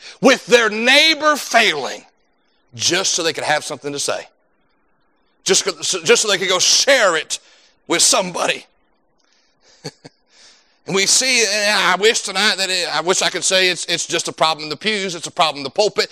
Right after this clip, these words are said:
it's a problem in just general Christianity altogether. Right? And I think a lot of times it's because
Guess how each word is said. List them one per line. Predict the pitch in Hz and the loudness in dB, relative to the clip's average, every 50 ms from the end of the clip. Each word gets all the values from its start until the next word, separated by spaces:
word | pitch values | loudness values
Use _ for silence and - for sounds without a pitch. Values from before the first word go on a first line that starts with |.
| - - - | -8 -4 -2
it's | - 240 - | -2 -2 0
a | - | 0
problem | - 185 170 170 160 165 170 | 0 0 0 0 -2 -6 -8
in | 170 165 143 139 | -10 -10 -6 -4
just | 139 175 - - - | -4 -4 -4 -4 -2
general | 127 165 185 190 170 | -2 0 0 0 -2
Christianity | - - 190 165 - - 156 165 165 165 160 156 143 | -4 -4 -4 -4 -4 -4 -4 -4 -2 -4 -4 -4 -2
altogether. | 143 156 156 143 135 131 135 139 147 - - 127 - _ _ _ _ _ _ _ _ _ _ _ _ _ _ _ _ _ _ _ _ _ _ _ _ | 0 0 0 -2 -2 -4 -6 -6 -6 -10 -16 -20 -20 _ _ _ _ _ _ _ _ _ _ _ _ _ _ _ _ _ _ _ _ _ _ _ _
Right? | - 170 208 | 0 2 2
And | 208 196 | 2 2
I | 202 | 0
think | 180 226 208 | 0 0 2
a | 190 | 4
lot | 190 196 220 226 | 4 4 4 2
of | 202 - | 2 0
times | 208 190 190 165 | -2 -2 -2 -4
it's | 170 160 | -6 -4
because | 175 - - 196 180 165 - - | -4 0 2 2 2 2 0 -6